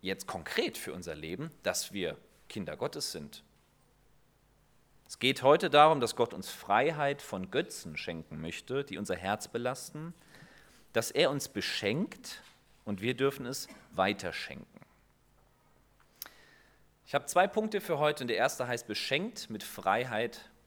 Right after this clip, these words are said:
von Götzen. Erstmal sollten wir eine wichtige Frage klären: Was sind Götzen? Wolfgang hat vorhin Jesaja sechsundvierzig vorgelesen. Da ging es um die babylonischen Götterstatuen. Manche Israeliten hatten sich diesem Götzenkult zugewandt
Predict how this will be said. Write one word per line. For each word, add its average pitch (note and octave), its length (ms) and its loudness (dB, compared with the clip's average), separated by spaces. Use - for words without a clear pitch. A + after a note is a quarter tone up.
von E2 240 -10
Götzen. - 340 -4
Erstmal C#3 340 6
sollten C#3+ 260 6
wir B2+ 60 2
eine A#2+ 200 2
wichtige B2+ 340 -6
Frage A#2+ 400 2
klären: A2 300 -2
Was G#2+ 260 -2
sind D3 420 -6
Götzen? E2 580 -2
Wolfgang B2 400 -2
hat A#2 120 -4
vorhin A#2 300 -2
Jesaja G#2+ 420 4
sechsundvierzig A2+ 720 -4
vorgelesen. A2 760 -2
Da G#2 80 0
ging A2+ 160 0
es G#2 160 -4
um A2 140 -2
die G2+ 100 -6
babylonischen A2 880 0
Götterstatuen. B2 1120 0
Manche A2+ 300 0
Israeliten A2+ 720 -2
hatten A2 440 -2
sich - 180 -10
diesem A#2 240 -6
Götzenkult D#3+ 720 -2
zugewandt B2 640 0